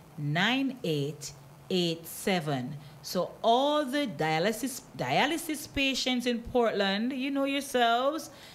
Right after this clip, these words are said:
and you all should know Donald, and those patients who have to do dialysis also in sur-, surrounding parishes, Donald is asking you to give him a call. Again, the number,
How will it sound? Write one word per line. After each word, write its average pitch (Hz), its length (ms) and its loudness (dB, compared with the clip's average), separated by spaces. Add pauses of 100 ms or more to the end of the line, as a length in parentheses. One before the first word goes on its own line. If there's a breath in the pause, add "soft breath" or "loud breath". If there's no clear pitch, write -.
(120)
and 190 160 0
you 190 260 4
all 185 280 2
should 196 200 -2
know 196 220 0
Donald, 170 680 0 (260 loud breath)
and 165 240 -4
those 190 320 0
patients 196 720 0
who 190 200 0
have 185 220 2
to 202 100 -6
do 180 120 -2
dialysis 165 580 -2
also 160 520 0
in 156 160 -4
sur-, 156 280 -4
surrounding 160 540 -2
parishes, 185 800 0 (420 loud breath)
Donald 165 300 0
is 160 140 -2
asking 147 440 -4
you 147 120 -2
to 147 120 -8
give 139 180 -2
him 139 120 -4
a 139 160 -4
call. 143 220 -4
Again, 190 420 0
the 233 100 4
number, 240 500 2